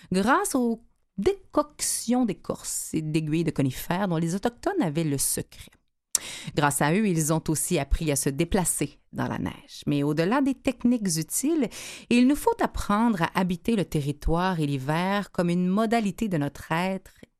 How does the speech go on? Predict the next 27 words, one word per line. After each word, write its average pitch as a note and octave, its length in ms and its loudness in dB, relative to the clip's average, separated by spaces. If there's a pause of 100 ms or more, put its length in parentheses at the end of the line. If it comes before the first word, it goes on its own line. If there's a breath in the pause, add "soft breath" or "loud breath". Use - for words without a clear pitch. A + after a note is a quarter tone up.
et G3+ 140 2
de F3 140 0
la C3+ 180 0
vie, - 320 -14 (440)
et D#3+ 60 4
non C#3+ 140 2
pas E3 160 0
comme C3 160 0
une B2+ 120 0
simple C#3 360 0
absence C#3+ 720 0
d'été, - 320 -6 (280 loud breath)
un C3+ 120 2
manque B2+ 420 2
de C3+ 80 -2
chaleur, C3 560 -4
une C3 180 -2
saison C3+ 840 0
morte. - 920 -4 (540 loud breath)
Car A#3+ 160 4
il C4+ 100 6
y C#4+ 60 4
a C#4 60 0
tant G#4 400 -2
de E3+ 60 2
vie C3 340 0
dedans, C3 300 -2